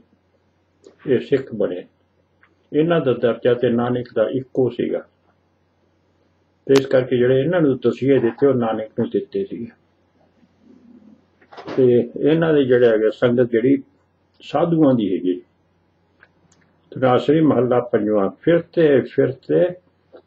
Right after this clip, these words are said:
ਫਿਰਤ ਫਿਰਤ ਭੇਟੇ ਜਨ ਸਾਧੂ। ਫਿਰਦੇ ਫਿਰਦੇ ਨਾ, ਲੱਭਦੇ ਲੱਭਦੇ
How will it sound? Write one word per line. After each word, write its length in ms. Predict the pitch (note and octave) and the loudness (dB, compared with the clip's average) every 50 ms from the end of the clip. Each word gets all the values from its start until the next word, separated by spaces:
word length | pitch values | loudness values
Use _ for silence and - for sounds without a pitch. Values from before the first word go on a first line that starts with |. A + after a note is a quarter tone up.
| _ _ - | _ _ -20
ਫਿਰਤ 400 | B2+ - D#3+ F3+ F#3+ F3+ - F3 | 0 2 2 2 2 2 0 0
ਫਿਰਤ 400 | C3+ - - C3+ C3 C3 C3 - B2+ A2+ - - - - _ _ | 0 2 2 2 2 2 2 2 2 2 2 0 -6 -16 _ _
ਭੇਟੇ 500 | - A#2+ A#2 A#2 A#2 - C#3 D3 C#3 A#2+ | 2 2 2 2 2 4 4 6 4 4
ਜਨ 200 | A#2 B2+ B2 A#2 | 2 0 0 0
ਸਾਧੂ। 580 | G#2+ G#2 - - C3+ C#3 C3+ A#2 A2+ G2 - - _ _ _ _ _ _ _ _ - - _ _ _ _ _ _ _ _ _ _ _ _ _ _ _ _ _ _ _ _ _ _ _ _ _ _ _ _ _ _ _ _ - - _ _ _ _ - - - _ _ - - - - D3+ C3 | -2 -6 -2 0 2 2 2 2 0 -2 -2 -6 _ _ _ _ _ _ _ _ -20 -20 _ _ _ _ _ _ _ _ _ _ _ _ _ _ _ _ _ _ _ _ _ _ _ _ _ _ _ _ _ _ _ _ -20 -20 _ _ _ _ -20 -20 -20 _ _ -20 -16 -8 -8 -8 -8
ਫਿਰਦੇ 640 | - - - _ _ - - C#3+ D3 C#3+ C#3 D#3+ D#3 | -8 -14 -20 _ _ 0 2 2 2 4 4 2 2
ਫਿਰਦੇ 340 | C#3+ - D3+ C3+ B2+ C3+ C#3+ | 2 4 2 2 2 2 0
ਨਾ, 140 | C#3 F3+ F#3 | 2 2 0
ਲੱਭਦੇ 500 | D#3+ C3+ A#2+ B2+ D#3 D#3 D#3 D#3+ D#3 C#3 | 0 2 2 2 2 2 2 0 0 2
ਲੱਭਦੇ 420 | A#2+ B2+ B2+ A#2+ A2+ A2+ B2 C#3+ | 2 0 -2 0 0 0 0 0